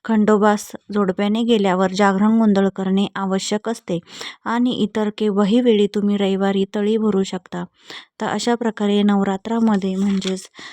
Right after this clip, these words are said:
जसं की आपण देवीचे नवरात्र करतो त्याप्रमाणे काही घरांमध्ये खंडेराव महाराजांचीही घट बसवली जाते. तळी भरण्याच्या वेळेला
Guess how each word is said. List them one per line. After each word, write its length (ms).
जसं 300
की 80
आपण 360
देवीचे 380
नवरात्र 460
करतो 400
त्याप्रमाणे 680
काही 240
घरांमध्ये 680
खंडेराव 440
महाराजांचीही 840
घट 240
बसवली 460
जाते. 340
तळी 260
भरण्याच्या 580
वेळेला 520